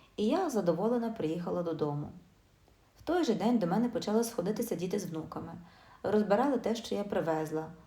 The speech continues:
Макаронами не могли поділитися. Але я не втручалася. Кажу: "Беріть, що хочете, лише мене не чіпайте. Як поділитесь самі, так і буде".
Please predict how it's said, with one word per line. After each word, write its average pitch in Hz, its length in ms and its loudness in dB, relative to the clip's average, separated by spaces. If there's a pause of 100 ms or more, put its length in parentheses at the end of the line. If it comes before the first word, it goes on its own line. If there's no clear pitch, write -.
(140)
Макаронами 208 600 4
не 170 140 2
могли 170 240 6
поділитися. 170 760 -2 (640)
Але 311 200 4
я 311 120 2
не 277 100 2
втручалася. 165 760 -2
Кажу: 262 520 0
"Беріть, 220 360 2
що - 240 -6
хочете, 247 440 -2
лише 202 240 -2
мене 190 240 0
не 165 120 -4
чіпайте. 160 520 -2 (500)
Як 220 320 4
поділитесь 269 840 0
самі, 226 460 0
так - 420 -4
і 175 80 -2
буде". 151 380 -2